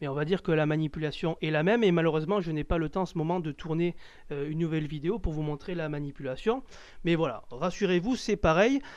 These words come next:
La seule différence qu'il va y avoir, c'est que, euh, ben, au nu-, au niveau, euh, des numéros, ça ne va pas correspondre puisque cette cartographie est plus récente.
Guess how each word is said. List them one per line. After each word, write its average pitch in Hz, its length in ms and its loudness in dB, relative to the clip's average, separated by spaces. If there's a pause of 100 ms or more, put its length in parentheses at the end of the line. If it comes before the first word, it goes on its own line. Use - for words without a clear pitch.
(160)
La 170 100 6
seule 214 200 6
différence 196 480 6
qu'il 165 180 0
va 156 100 4
y 151 120 4
avoir, 208 360 4
c'est 160 220 0
que, - 160 0
euh, 214 300 6
ben, 151 180 2
au 156 80 4
nu-, 170 240 2
au 156 160 0
niveau, 165 480 4
euh, 139 120 2
des 151 140 2
numéros, 170 440 4
ça 160 120 -2
ne 143 60 -2
va 143 140 0
pas 156 160 0
correspondre 170 520 -2
puisque 160 300 -10
cette - 180 -12
cartographie 151 600 -6 (380)
est 180 80 2
plus 220 140 -4
récente. 175 460 -6